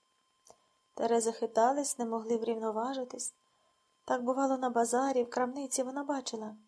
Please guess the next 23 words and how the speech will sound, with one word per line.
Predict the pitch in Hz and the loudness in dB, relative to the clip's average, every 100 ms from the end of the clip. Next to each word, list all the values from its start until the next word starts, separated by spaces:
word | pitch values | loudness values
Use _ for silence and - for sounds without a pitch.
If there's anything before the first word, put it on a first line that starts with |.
| _ _ _ _ _ _ _ | _ _ _ _ _ _ _
«Ти | - | -6
не | 240 | -6
хвора? | 240 233 269 302 | -2 0 0 0
Може, | 285 277 269 | -4 -4 -2
в | |
тебе | 277 269 | 0 0
температура?» | 277 269 269 269 269 311 247 220 - _ _ _ _ _ _ _ | 0 -2 -2 -2 -2 -4 -6 -12 -16 _ _ _ _ _ _ _
Мама | 254 247 | -4 -2
поклала | 247 247 247 240 247 | -2 0 2 2 2
руку | 285 262 | -2 -4
на | 233 | -4
дончин | 226 240 240 240 233 | -4 -4 -6 -8 -6
лоб. | 220 214 214 _ _ _ _ _ _ | -4 -4 -8 _ _ _ _ _ _
Ще | - 247 | -4 -2
недавно | 247 247 269 277 240 | 0 2 2 0 -2
вона | 240 247 | 4 4
казала | 254 247 262 254 220 214 - _ _ _ | 4 6 6 6 4 2 -10 _ _ _
ніжно: | 233 247 240 233 233 220 | -4 -2 0 2 2 2
«Лобик, | 262 294 254 208 214 269 | 2 2 2 0 -4 2
лобик, | 302 311 233 240 240 | 4 6 4 2 2
ротик, | 285 311 302 240 | 4 4 2 -2
носик, | 247 302 302 - 240 | 0 0 0 -2 -2
вушко». | 262 311 - - 233 | 0 -2 -2 -4 -6